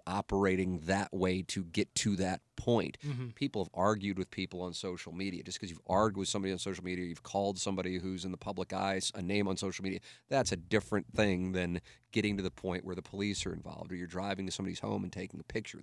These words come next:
Speaker 1: That's a different thing.
Speaker 2: Mm-hmm.
Speaker 1: Um, but if you have experienced it, in this case, this person has, and so they have some empathy for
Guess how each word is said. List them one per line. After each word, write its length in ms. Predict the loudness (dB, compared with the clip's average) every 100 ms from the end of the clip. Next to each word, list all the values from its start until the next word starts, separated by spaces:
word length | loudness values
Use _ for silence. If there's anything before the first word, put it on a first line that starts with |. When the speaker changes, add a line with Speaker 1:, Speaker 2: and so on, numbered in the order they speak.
| -6
Speaker 1:
That's 280 | -4 -2 -4
a 60 |
different 400 | -8 -10 -10 -8
thing. 360 | -2 -2 -2 -10 _
Speaker 2:
Mm-hmm. 800 | -18 -18 -20 _ _ _ _ 2
Speaker 1:
Um, 440 | 6 8 6 0 -10 _ 10
but 360 | 12 12 8 2
if 180 | -4
you 100 | -4
have 340 | -2 2 2 0
experienced 640 | -4 -6 -6 -6 -8 -6
it, 80 | -8
in 120 | -6
this 200 | -6 -6
case, 320 | -6 -6 -4
this 160 | -6 -10
person 360 | -10 -8 -8 -8
has, 520 | -4 -2 -2 -4 -6
and 100 | -4
so 320 | -2 -2 -4
they 280 | -6 -6 -10 _ -16
have 220 | -10 -6
some 160 | -6 -4
empathy 440 | -4 -4 -6 -6
for 420 | -8 -8 -6 -6